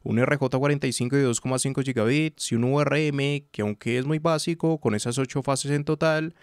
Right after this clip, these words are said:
sí que sería factible para llevar este tipo de procesadores desde stock. Sin embargo, sí que dijese que el optar por la misma ya es un caso extremo,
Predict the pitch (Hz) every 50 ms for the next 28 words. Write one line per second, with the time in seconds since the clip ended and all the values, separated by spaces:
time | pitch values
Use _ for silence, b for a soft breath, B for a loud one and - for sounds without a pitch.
0 | b b b - - - - - 123 151 143 135 131 123 147 143 - - 147 147
1 | 160 165 160 - 170 160 160 147 139 120 113 113 - 139 131 135 131 - 143 139
2 | 131 - 143 131 135 127 - 131 113 104 98 101 101 98 113 104 101 101 98 -
3 | - 117 113 120 - b b b b b - - 107 110 117 131 156 151 151 143
4 | 135 143 147 147 147 - - - 131 123 160 160 165 165 - 143 135 131 147 143
5 | - 160 156 156 143 - - 120 - - 143 151 147 131 117 123 131 131 139 143
6 | 147 151 147 131 - - 110 123 127 127 - 135 127 135 131 - 170 165 160 147
7 | 127 104 110